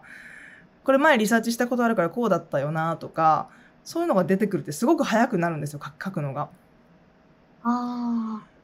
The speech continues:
Speaker 1: で、まあ、これからアフィリエイトとかブログをやっていくのであれば、リサーチっていう時間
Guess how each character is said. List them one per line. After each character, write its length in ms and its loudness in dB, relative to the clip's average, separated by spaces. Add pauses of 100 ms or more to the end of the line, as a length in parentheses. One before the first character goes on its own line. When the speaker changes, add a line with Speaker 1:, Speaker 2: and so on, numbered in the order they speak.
(500)
Speaker 1:
で、 320 -2
ま 340 0
あ、 60 -16
こ 60 -2
れ 80 2
か 100 2
ら 80 8
ア 60 4
フ 80 -2
ィ 20 2
リ 80 2
エ 40 2
イ 20 -4
ト 100 -2
と 80 0
か 100 0
ブ 100 0
ロ 100 2
グ 100 -4
を 80 2
や 120 0
っ 20 -12
て 180 -2
い 60 4
く 80 -2
の 120 2
で 60 -4
あ 60 -2
れ 40 -4
ば、 120 -4
リ 80 -2
サ 160 4
ー 120 2
チ 120 -6
っ 40 -4
て 220 -6
い 180 -2
う 60 -4
時 140 -2
間 400 -2